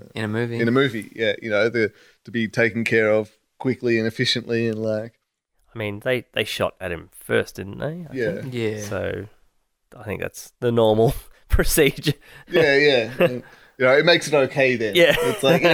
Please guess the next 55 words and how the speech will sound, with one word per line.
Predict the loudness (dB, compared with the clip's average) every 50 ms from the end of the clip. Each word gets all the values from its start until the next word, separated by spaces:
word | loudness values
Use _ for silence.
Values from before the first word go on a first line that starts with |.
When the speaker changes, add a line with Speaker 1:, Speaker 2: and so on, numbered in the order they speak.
| 4 4
Speaker 2:
at | 2 2
the | 4 2 2
end | 4 2
when | 2 0
the | 0 0
bad | 2 4 4 4 2 0
guy, | 0 0 2
like, | 2 2 0 0 2
"Oh, | 4 4 4
I'm | 4 4
not | 2 0 0
gonna | 0 -2 -2
kill | -2 0 0 2
you," | 2 2
but | 2 2
then | 2 2 2
the | 2 2
bad | 2 2 2 2 2
guy | 2 2 2 2
does | 2 0 -2 0
something | -2 -2 0 0 2
Speaker 3:
That's | 2 4
Speaker 2:
or, | 4
Speaker 3:
right. | 4 4 4 2
Speaker 2:
like, | 0 -2
you | -2
know, | 0 2
Speaker 3:
That's | 2 2 2 2
Speaker 2:
he, | 2
Speaker 3:
right. | 4 4 2 2 0
Speaker 2:
he, | -2 -2 0
he | 2
accidentally | 2 2 2 -2 -4 -2 0 0 0 0 -4 -4 -2
Speaker 3:
He's | -2 0 0
Speaker 2:
falls | 2
Speaker 3:
giving | 2 4 4
them | 4 4
Speaker 2:
off | 4
Speaker 3:
a | 2
Speaker 2:
the | 2
bed. | 2 4 4 6 6
Speaker 3:
chance. | 6 6 6
Speaker 2:
Yeah, | 6 6 6
yeah, | 6
he's, | 4 4 4 4
he | 4 4
Speaker 3:
<laughs> | 4 2
Speaker 2:
tried, | 2 4 4 6 6 6 6 4 2 2
you | 0 2
know. | 2 2 0 -2 -6 -16 -18 -20 -20 _ _ -10
It's | -10 -8 -4 -4
just | -2 0
not | 0 -2 0 0
gonna | -2 0 0
happen. | 0 0 -2 -4 -12 -14